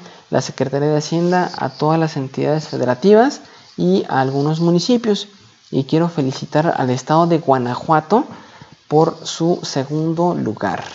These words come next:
nacional. En verdad es un gran logro. Les mando muchos saludos desde aquí a todos los que me estén escuchando. Y en futuros episodios vamos a revisar más sobre esta evaluación, sobre,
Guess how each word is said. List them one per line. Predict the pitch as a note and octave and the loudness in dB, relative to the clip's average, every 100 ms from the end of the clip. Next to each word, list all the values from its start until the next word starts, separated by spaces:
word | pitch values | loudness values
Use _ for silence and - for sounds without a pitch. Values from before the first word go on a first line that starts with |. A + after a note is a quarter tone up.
| - _ _ - | -20 _ _ -12
nacional. | A2 A2 C3 B2+ C3 B2 B2+ - - - | -10 -8 -6 -2 0 0 -6 -20 -20 -8
En | C#3 C3+ C3+ | -2 0 2
verdad | C3+ C#3+ | 2 2
es | D3 | 2
un | D#3 C#3+ C#3+ | 0 -2 0
gran | D3 D#3 E3 | 2 4 4
logro. | D#3 D3+ D#3+ B3+ - - _ - | 4 4 4 2 -2 -20 _ -2
Les | C3 | -2
mando | C3 C#3+ D3+ D3+ C3+ - - - | 0 0 2 2 0 -8 -20 -8
muchos | D#3+ E3+ F3 | 0 0 0
saludos | - D#3+ E3 E3 | -2 2 2 2
desde | D3+ C3+ | 0 0
aquí | C3 - D#3 E3+ - - | -2 0 0 0 -6 -8
a | C3 | -6
todos | - C#3+ D3+ | -2 0 0
los | D3 | -2
que | - B2+ | -2 -4
me | C3 | -2
estén | C#3+ | -2
escuchando. | D3 - - D#3+ D#3+ G#3+ A#3+ - - - - | -4 -4 0 2 4 4 0 -18 -20 -20 -6
Y | F3 F3+ F#3 | 2 6 6
en | F3+ | 6
futuros | F3+ E3+ F#3 G3 | 2 2 2 4
episodios | F#3+ F3 D#3+ F3 F3 | 2 0 -2 0 0
vamos | F3+ F#3 | 0 0
a | F3 | 0
revisar | D3 C3+ C#3+ E3 E3 | 2 0 2 0 2
más | E3+ F3+ - - - - | 2 2 -2 -16 -20 -20
sobre | - D3+ C#3+ D3+ | -6 0 2 2
esta | D3+ F3 E3 D3+ C3+ | 0 0 2 2 2
evaluación, | C3 C3 B2+ E3 F3+ F#3+ | 2 0 0 0 0 0
sobre, | F#3+ C#3+ B2+ A#2+ A#2 | -2 -2 0 0 -2